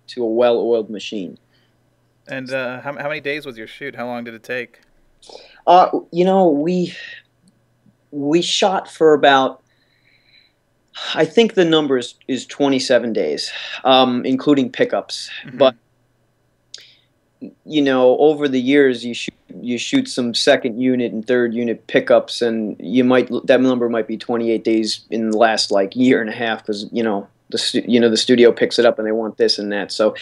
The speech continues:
Speaker 1: but, um, the key here was that, let's say it was twenty-seven days over a period of about, um, two and a half months.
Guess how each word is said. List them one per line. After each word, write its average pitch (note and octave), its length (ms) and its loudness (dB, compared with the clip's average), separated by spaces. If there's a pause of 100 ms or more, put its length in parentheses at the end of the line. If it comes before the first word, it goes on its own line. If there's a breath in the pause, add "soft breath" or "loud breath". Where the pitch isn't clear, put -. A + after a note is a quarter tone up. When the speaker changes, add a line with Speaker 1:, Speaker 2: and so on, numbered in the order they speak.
(320 loud breath)
Speaker 1:
but, D3 260 6
um, C3 340 6 (220)
the D3+ 180 2
key G#3+ 300 -2
here E3+ 240 4
was C#3+ 160 0
that, C#3 200 2
let's D3+ 200 0
say C#3+ 220 0
it C3 60 -2
was B2+ 120 -6
twenty-seven B2+ 640 -4
days B2+ 320 -2
over A#2+ 260 -2
a A2+ 60 -6
period B2 360 -4
of G#2+ 120 -2
about, G#2+ 420 -4 (720 loud breath)
um, G2+ 440 2 (320)
two - 140 0
and C3 80 4
a B2 60 -2
half A2+ 180 -2
months. G#2 380 -6